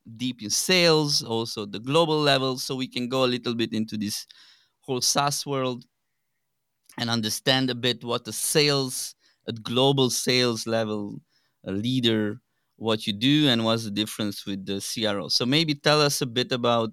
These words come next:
um, how you ended up in, in these roles from, um, uh, sales, you know. Let's, let's, let's start with the C R O role and what's different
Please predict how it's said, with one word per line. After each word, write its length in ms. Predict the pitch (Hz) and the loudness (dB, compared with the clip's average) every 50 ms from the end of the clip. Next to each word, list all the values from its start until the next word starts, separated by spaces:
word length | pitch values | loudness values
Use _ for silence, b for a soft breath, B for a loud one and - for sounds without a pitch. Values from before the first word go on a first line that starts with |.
| - | -4
um, 600 | - 117 113 110 110 110 110 110 110 107 110 113 113 _ _ _ _ | -2 -2 0 0 0 0 0 -2 -2 -4 -6 -8 -12 _ _ _ _
how 440 | - - - - 143 143 147 156 160 | -20 -16 -6 -2 0 2 2 2 2
you 180 | 156 147 143 | 0 -2 0
ended 300 | 139 135 135 131 127 120 | 0 0 0 0 0 0
up 240 | 117 113 120 - _ _ _ _ _ _ _ _ _ _ _ _ _ _ _ _ | 0 0 -2 -4 _ _ _ _ _ _ _ _ _ _ _ _ _ _ _ _
in, 500 | 127 135 139 139 135 131 123 117 113 113 - _ _ _ _ | 4 6 6 6 6 6 4 2 -2 -6 -12 _ _ _ _
in 180 | - 117 120 120 | -2 2 2 4
these 240 | 117 113 110 - 117 | 2 2 0 0 0
roles 760 | 113 120 127 123 120 110 110 127 156 180 - - - - - _ _ b b b b b b b b b b b | 4 4 6 6 6 4 4 2 -2 -4 -6 -6 -8 -10 -12 _ _ b b b b b b b b b b b
from, 760 | - - - - - 123 113 110 110 110 104 107 107 110 110 | -16 -12 -12 -4 0 2 2 4 4 4 4 4 4 4 4
um, 680 | 107 107 107 104 104 104 104 101 104 104 101 104 - - - - _ _ _ _ _ _ _ _ _ - - - _ _ | 4 2 2 2 0 0 0 0 0 0 0 -2 -4 -6 -10 -18 _ _ _ _ _ _ _ _ _ -20 -20 -20 _ _
uh, 360 | 107 107 107 107 107 107 107 110 | -4 -4 -2 -2 -2 -2 0 2
sales, 640 | - - - 131 135 135 131 127 120 - - - - - _ _ _ _ - | 2 4 4 4 4 4 2 2 0 -2 -2 -2 -6 -8 _ _ _ _ -8
you 140 | 113 110 107 | -6 -4 -2
know. 220 | 110 107 107 101 120 - _ _ - - | -2 -2 -2 -4 -6 -10 _ _ -16 -6
Let's, 340 | - 113 113 110 - - - | -2 -2 -2 -2 -4 -8 -8
let's, 380 | - 113 113 110 - - - - | -6 -6 -6 -6 -8 -14 -12 -10
let's 160 | 117 120 - | -10 -10 -10
start 300 | - - 131 127 127 - | -4 -2 -2 -2 -2 -4
with 100 | 131 123 | -8 -6
the 80 | 117 117 | -6 -6
C 240 | - - - 123 | -6 -4 -4 -2
R 160 | 127 120 113 113 | 0 0 0 0
O 140 | 110 110 | 0 0
role 400 | 110 110 107 101 101 101 98 - - b b b b b b b b b _ - | 0 -2 -2 -2 -4 -4 -6 -8 -12 b b b b b b b b b _ -12
and 400 | 98 98 98 98 95 98 98 - - _ _ _ | -10 -10 -8 -8 -8 -10 -12 -14 -18 _ _ _
what's 280 | - 107 131 143 135 131 | -4 0 0 2 2 2
different 720 | 127 147 147 139 - - 131 120 113 110 - - - - | 2 0 0 0 -2 -4 -4 -4 -4 -6 -10 -14 -16 -18